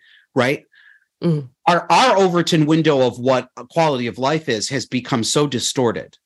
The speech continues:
Speaker 1: We have not been challenged. The last generation in America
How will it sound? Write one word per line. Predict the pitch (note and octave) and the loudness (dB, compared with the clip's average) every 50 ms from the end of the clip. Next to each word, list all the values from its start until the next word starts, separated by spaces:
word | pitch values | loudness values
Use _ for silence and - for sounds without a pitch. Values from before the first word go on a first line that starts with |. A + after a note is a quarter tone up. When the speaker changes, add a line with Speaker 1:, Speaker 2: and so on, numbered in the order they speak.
| - - | -6 -4
Speaker 1:
We | C3 C#3 F3+ F3+ | -2 2 2 2
have | F#3 D3+ | 2 2
not | D#3 E3 F3 F#3+ - - A#2+ - | 2 2 0 0 -2 -6 -4 0
been | F3+ F#3+ G3 F#3+ E3+ | 0 2 2 0 -2
challenged. | - - E3+ E3 D#3+ D#3+ C3 G2+ D2+ D2 - - - | -2 -2 -2 -2 -2 -4 -4 -8 -8 -10 -10 -8 -6
The | D#3 C#3+ | -6 -4
last | B2 C3+ D3+ F3+ A3+ A3 - - | -2 -2 -2 -2 -2 -4 -6 -4
generation | - G#3 F#3+ F#3+ E3+ D#3+ D#3+ E3 D#3+ - D#3 C3 B2+ B2 | -2 -2 0 0 0 0 0 0 0 0 -2 -2 -4 -4
in | - C3+ B2+ | -4 -4 -2
America | B2 A#2+ B2+ C#3+ E3 F3+ F3 E3 E3+ - A2 F#2+ F#2 | 0 0 0 0 0 0 -2 -4 -4 -6 -8 -8 -6